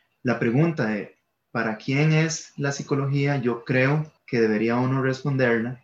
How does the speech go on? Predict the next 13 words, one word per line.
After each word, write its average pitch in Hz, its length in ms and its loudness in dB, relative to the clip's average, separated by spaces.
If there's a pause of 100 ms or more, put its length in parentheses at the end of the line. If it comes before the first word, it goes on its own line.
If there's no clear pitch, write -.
(120)
¿verdad? 107 340 -2
Para 110 240 0
las 101 180 -4
personas 110 520 -2
que 131 160 -2
la 95 160 -2
necesitan. 92 800 -6 (200)
Ahora, 117 400 -2
todo 117 180 2
el 127 80 0
mundo 135 280 -2
la 131 120 -2
necesitamos, 104 840 -4